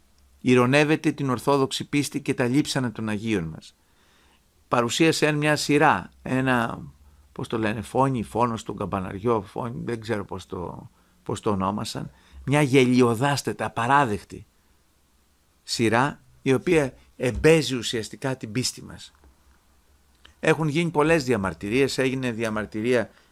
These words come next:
και από, για πρώτη φορά και από κόμμα, έκανε, έβγαλε ένα δελτίο η Νίκη. Βέβαια, για το κόμμα αυτό, για την παράταξη της Νίκης, έχει,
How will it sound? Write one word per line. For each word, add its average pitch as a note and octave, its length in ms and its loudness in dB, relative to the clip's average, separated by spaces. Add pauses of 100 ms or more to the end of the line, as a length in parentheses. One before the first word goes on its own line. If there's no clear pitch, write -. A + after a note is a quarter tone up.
(100)
και C3 160 4
από, A#2+ 280 0
για G#2+ 140 0
πρώτη B2 280 0
φορά A2+ 240 4
και G#2+ 140 -2
από F#2+ 180 -4
κόμμα, G#2+ 500 0 (600)
έκανε, A#2 440 -2
έβγαλε A2+ 500 0
ένα A2+ 140 0
δελτίο G#2+ 460 0
η G#2 80 0
Νίκη. A2+ 500 -2 (580)
Βέβαια, B2 460 4 (480)
για A#2 160 0
το A2+ 120 -2
κόμμα C3 300 4
αυτό, B2+ 200 -2
για A2 200 2
την F#2 380 -4
παράταξη A#2 600 0
της - 220 -10
Νίκης, C#3 480 -4 (540)
έχει, C#3+ 360 0